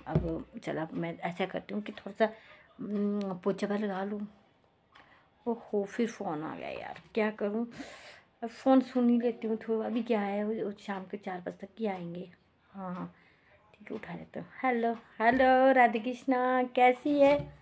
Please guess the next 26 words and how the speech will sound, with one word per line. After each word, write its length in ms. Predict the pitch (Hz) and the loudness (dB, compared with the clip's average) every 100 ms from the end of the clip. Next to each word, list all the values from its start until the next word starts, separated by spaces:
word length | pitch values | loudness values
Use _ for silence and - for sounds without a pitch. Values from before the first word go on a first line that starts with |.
| _ - - - - - - | _ -20 -16 -16 -18 -4 6
अच्छा, 560 | 277 285 330 320 330 320 - _ _ _ 262 262 - - - | 6 6 6 8 8 4 -6 _ _ _ -14 -14 -18 -8 6
हाँ, 240 | 330 359 | 10 12
बस 200 | 349 370 330 | 10 8 4
लगी 260 | 311 320 | 4 6
थी 160 | 320 262 | 6 6
अभी 120 | 240 254 | 4 4
थोड़ा 160 | 262 254 | 6 6
सा 160 | 254 | 4
पोछा 380 | 254 247 233 233 | 0 2 2 2
करने, 460 | 226 220 226 269 277 277 - - - | 0 0 2 4 2 -2 -16 -20 -4
बस 300 | 254 269 - | 0 0 0
अभी 440 | 285 277 - 226 311 | 2 4 4 4 6
लगी 300 | 269 240 269 | 6 6 2
थी 200 | - 175 | 0 -4
just 300 | 185 180 - | -2 -2 -4
करने। 420 | - 208 202 196 | -2 -2 -2 -4
हाँ, 260 | 190 208 214 | -4 -4 -2
फिर 180 | 233 247 | 0 2
मेरे 160 | 247 | 2
पास 200 | 247 254 | 2 4
आजकल 300 | 233 220 226 | 4 2 -2
टाइम 320 | 214 185 196 | 2 0 0
नहीं 180 | 202 214 | 0 0
होता 280 | 226 214 208 | 0 2 2
ना, 140 | 208 214 | 2 -2
फिर 280 | 226 220 | -2 -2